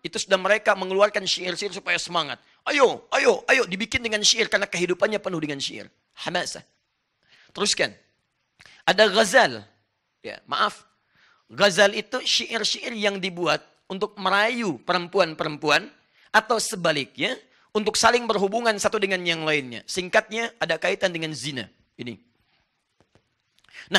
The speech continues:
ini keempat ini, satu, dua, tiga, empat, ini diistilahkan dalam bahasa-bahasa syair dengan syi'rul malahi. Perhatikan baik-baik. Nanti ini kata kuncinya.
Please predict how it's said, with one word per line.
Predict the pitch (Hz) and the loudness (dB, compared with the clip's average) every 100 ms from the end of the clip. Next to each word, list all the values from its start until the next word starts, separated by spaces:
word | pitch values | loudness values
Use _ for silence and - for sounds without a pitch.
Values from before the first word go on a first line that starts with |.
| - 277 | -2 -6
ini | 330 143 226 - _ _ - | -6 -6 -8 -10 _ _ -6
keempat | 165 240 269 233 208 - | -4 -4 2 2 2 -2
ini, | 165 139 214 | -8 -6 -10
satu, | - - 156 - 196 247 - _ | -8 -4 -4 -4 -6 -6 -14 _
dua, | 139 160 160 196 - - - | -8 -2 4 4 2 -6 -8
tiga, | 156 135 185 - - | -6 -2 -2 -2 -12
empat, | 175 208 208 - _ _ _ _ - | -4 2 2 0 _ _ _ _ -10
ini | 175 214 | -6 -6
diistilahkan | 180 196 - - 185 190 - - 156 117 101 _ _ | -6 -6 -6 -4 0 0 -2 -2 -2 -2 -10 _ _
dalam | 147 135 240 240 170 | 0 4 6 6 6
bahasa-bahasa | 165 160 160 147 143 143 135 | 2 2 0 0 0 0 -2
syair | 202 196 156 | -6 -6 -4
dengan | 151 147 - | -6 -6 -6
syi'rul | - 190 175 156 143 | -6 -4 -4 -4 -2
malahi. | 147 147 156 160 143 117 104 113 85 _ _ _ _ _ _ _ _ | 0 0 0 -2 -4 -8 -12 -16 -18 _ _ _ _ _ _ _ _
Perhatikan | - 123 165 156 | -6 -6 0 -2
baik-baik. | 131 123 123 127 98 _ - | 0 -4 -4 -6 -8 _ -8
Nanti | 127 147 | -6 -4
ini | 156 | -4
kata | 143 127 | -6 -8
kuncinya. | - 123 135 107 95 | -10 -10 -10 -12 -16